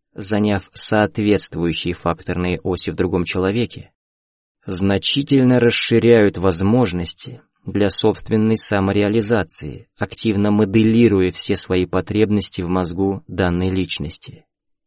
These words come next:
Их специфические вибрации, притягивают к данному человеку идентичные обстоятельства, которые по тем или иным причинам не смогли спровоцировать предыдущего владельца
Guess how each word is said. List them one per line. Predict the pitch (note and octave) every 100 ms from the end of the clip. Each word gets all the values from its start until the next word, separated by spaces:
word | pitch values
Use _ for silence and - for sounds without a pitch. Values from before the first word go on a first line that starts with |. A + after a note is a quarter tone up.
| _ _
Их | C3+ B2+ -
специфические | - B2+ - A#2+ B2 A#2+ - A2+ A2+
вибрации, | A2 A#2+ C#3+ - - - A2+ A2+ _ _ _ -
притягивают | A2 - C#3 C3 B2 A2
к |
данному | A2 A#2 A2+ A2
человеку | - G#2 G#2 G2+ A2+ B2 B2+
идентичные | - G#2+ G#2+ G2+ - G2 - G#2 G#2
обстоятельства, | A2 - - A2+ A#2+ C3 - - - - - - -
которые | E3 G#2 G2 G2
по | G#2+ G2+
тем | - G#2+
или | - A#2 G#2+ -
иным | A#2+ A2 G#2+ F#2
причинам | - D#2+ - B2+ A#2+ A#2
не | - B2 B2
смогли | A#2 - A#2 A#2 G#2+ G#2 G2 F2+ E2+
спровоцировать | - - E2+ E2+ D#2+ - G2+ G#2 -
предыдущего | - E2+ E2+ E2 D#2+ - D#2+
владельца | E2+ E2 D#2+ F2 D#2+ - D#2+